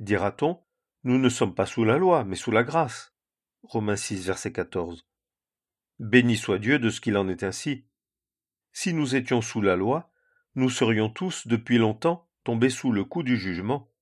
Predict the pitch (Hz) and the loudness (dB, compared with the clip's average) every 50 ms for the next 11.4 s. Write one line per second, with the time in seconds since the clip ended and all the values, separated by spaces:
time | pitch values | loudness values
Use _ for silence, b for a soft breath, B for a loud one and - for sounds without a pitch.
0 | _ _ _ _ _ - - 123 117 - 117 104 - - 175 165 151 123 110 107 | _ _ _ _ _ -6 -4 -4 -2 -2 -2 -4 0 2 2 4 4 4 2 2
1 | 113 127 165 160 - - - - - 147 147 143 117 104 - - 85 78 85 98 | 2 0 -2 -2 -4 -10 -10 -4 -2 0 0 0 -2 -6 -6 -6 -6 -4 -4 -6
2 | 101 - _ _ _ _ _ _ _ _ _ _ _ _ _ _ _ _ _ _ | -8 -10 _ _ _ _ _ _ _ _ _ _ _ _ _ _ _ _ _ _
3 | _ _ _ _ 127 131 143 156 - _ - - - - 151 147 139 120 - - | _ _ _ _ 0 0 0 0 -2 _ -16 -14 -12 -8 -6 -4 -4 -4 -4 -4
4 | 107 104 104 - - 175 147 131 113 95 92 95 107 117 123 - - - - - | -4 -4 -4 -4 -2 2 4 4 4 4 2 0 -2 -2 -2 -6 -10 -12 -14 -16
5 | _ _ _ _ _ _ _ _ _ - - 196 151 123 113 98 92 92 98 120 | _ _ _ _ _ _ _ _ _ -2 0 2 4 4 4 4 2 0 0 -2
6 | 160 165 - - - 147 147 139 143 143 143 147 127 - - - 165 165 170 - | -2 -4 -6 -8 -10 -8 -4 -2 -2 -2 0 -2 -4 -4 -4 -6 -6 -6 -6 -8
7 | _ _ _ _ _ _ _ _ _ _ _ _ _ _ _ _ _ _ _ _ | _ _ _ _ _ _ _ _ _ _ _ _ _ _ _ _ _ _ _ _
8 | - - 143 131 131 135 123 - - 131 110 110 104 113 131 135 113 98 - - | -8 -4 -4 0 0 0 0 0 2 2 2 4 4 4 4 4 2 2 0 0
9 | - 117 113 113 107 113 107 90 92 92 92 90 - - 151 165 180 170 127 107 | -2 0 2 2 2 0 0 0 2 2 2 0 0 -2 0 0 2 2 0 -2
10 | 85 76 - _ _ _ _ _ - 110 107 104 110 113 101 90 92 - - 135 | -4 -8 -10 _ _ _ _ _ -2 0 0 2 0 0 -2 -2 -4 -2 2 2
11 | 131 135 156 160 147 120 - - | 2 2 4 2 2 2 0 -6